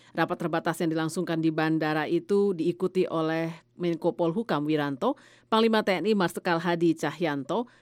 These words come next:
Kapolri Jenderal Tito Karnavian, Gubernur Sulawesi Tengah Longki Janggola,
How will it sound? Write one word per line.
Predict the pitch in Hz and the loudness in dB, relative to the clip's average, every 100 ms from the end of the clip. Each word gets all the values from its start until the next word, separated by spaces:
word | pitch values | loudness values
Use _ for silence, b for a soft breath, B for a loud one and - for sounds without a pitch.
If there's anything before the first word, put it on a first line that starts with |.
| b | b
Kapolri | 156 - 160 160 | -6 -2 0 2
Jenderal | 151 151 147 147 143 | 2 0 0 -4 -4
Tito | 190 165 | -2 -2
Karnavian, | 139 131 143 135 220 196 196 | -2 -6 -6 0 2 2 0
Gubernur | 202 208 240 240 | -4 0 4 4
Sulawesi | 220 220 196 208 | 2 2 2 0
Tengah | - 214 131 - | -2 -4 -4 0
Longki | 175 175 185 170 | 0 2 0 0
Janggola, | 165 160 156 160 127 180 | 2 0 2 0 0 -2